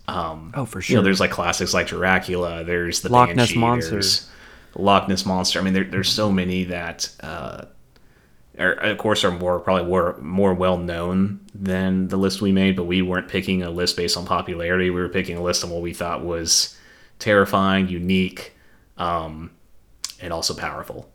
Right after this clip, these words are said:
Speaker 1: So I
Speaker 2: Hmm.
Speaker 1: think we have, dude, this is a pretty terrifying list.
Speaker 2: Yes. I feel like this is fitting for our Halloween special for twenty twenty-two. I think this is a good list.
Speaker 1: I agree, Harbob.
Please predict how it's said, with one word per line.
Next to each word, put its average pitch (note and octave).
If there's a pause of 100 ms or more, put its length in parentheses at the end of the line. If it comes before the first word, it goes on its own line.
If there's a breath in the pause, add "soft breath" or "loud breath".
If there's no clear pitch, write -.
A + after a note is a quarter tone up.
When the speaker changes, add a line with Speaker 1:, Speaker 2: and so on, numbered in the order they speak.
Speaker 1:
So D#2+ (1300)
I G2+
Speaker 2:
Hmm. G2
Speaker 1:
think G2+
we G2
have, G2+
dude, G2+
this G#2+
is D#3
a A#2
pretty F#2+
terrifying D#2
list. - (140)
Speaker 2:
Yes. F#2 (600 soft breath)
I A#2+
feel C3+
like A#2+
this B2
is A2
fitting A#2
for A2+
our G#2+
Halloween A2
special G2+ (800 soft breath)
for A#2+
twenty A2+
twenty-two. G#2
I -
think A#2
this G#2
is G#2+
a A2
good G#2+
list. G#2+
Speaker 1:
I F2+
agree, D#2+
Harbob. D#2+